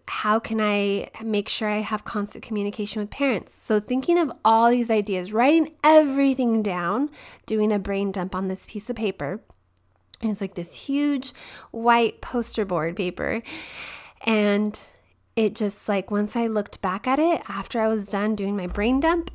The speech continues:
I s-, took a step back, I looked at it, and I was like, "Okay, now I know what I need to do. Then I'm gonna start grouping." Then I started grouping. "Okay, this is all related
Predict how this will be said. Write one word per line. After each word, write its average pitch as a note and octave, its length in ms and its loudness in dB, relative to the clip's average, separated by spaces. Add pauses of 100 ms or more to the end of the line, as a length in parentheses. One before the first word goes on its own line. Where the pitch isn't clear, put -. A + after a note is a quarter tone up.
(280)
I G3+ 160 -6
s-, - 260 -8
took A#3+ 180 -2
a C#4 60 0
step C4 300 0
back, A3 320 4
I G3+ 80 -2
looked A#3 340 0
at C#4 140 6
it, C#4 200 4
and A3 120 -4
I G3 100 -2
was F#3 100 -6
like, F3+ 240 -6
"Okay, G#3 380 -4 (800)
now A3+ 400 6
I G#3 120 4
know F#3 260 0
what F#3+ 160 -4
I F3+ 60 -4
need F3+ 180 -4
to G#3+ 80 -8
do. E3 300 -6 (140)
Then G3+ 220 -2
I'm G3+ 120 0
gonna F#3 140 -2
start F#3 300 -6
grouping." G#3 600 -4 (340)
Then G3+ 160 -2
I A3 80 0
started A3 380 -2
grouping. G3 440 -4
"Okay, G#3+ 480 -6 (260)
this A#3+ 280 2
is A3+ 180 -4
all G3+ 160 2
related G3 460 -2